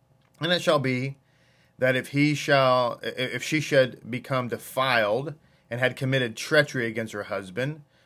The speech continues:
the waters that cause curse shall come into her for bitterness, and her stomach shall be distended, and her thighs shall collapse, and the woman shall become a curse amid her people. But if the woman had not become defiled,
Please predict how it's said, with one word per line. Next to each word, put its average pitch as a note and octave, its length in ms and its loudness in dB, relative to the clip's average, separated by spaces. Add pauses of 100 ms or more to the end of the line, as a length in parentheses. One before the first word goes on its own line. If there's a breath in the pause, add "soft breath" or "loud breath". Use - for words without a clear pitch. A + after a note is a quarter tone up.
(120 soft breath)
the A#2+ 80 -6
waters C3+ 400 6
that C3 100 -6
cause B2+ 420 4
curse E3+ 400 0
shall A2+ 220 0
come C3+ 260 -4
into A#2+ 220 -4
her A#2+ 160 -2
for A2+ 140 -8
bitterness, C3+ 640 -4 (420 soft breath)
and A2+ 80 -6
her A2+ 100 -2
stomach C#3 380 0
shall A#2+ 160 -2
be A#2+ 80 -6
distended, C#3+ 640 -4 (320 soft breath)
and A#2 140 -4
her A2 80 -2
thighs B2 380 2
shall A2 160 -2
collapse, C3 580 0 (720)
and D3+ 100 0
the D3 60 2
woman C#3+ 240 2
shall C#3 140 -2
become B2+ 240 -4
a A2+ 40 -4
curse D3 440 -2
amid A#2 180 -6
her G#2 60 -6
people. A2 460 -8 (840)
But C3+ 200 2
if D3+ 120 2
the C#3+ 100 0
woman C#3 260 2
had B2 120 0
not C#3+ 220 0
become C#3 240 -4
defiled, G2+ 560 -6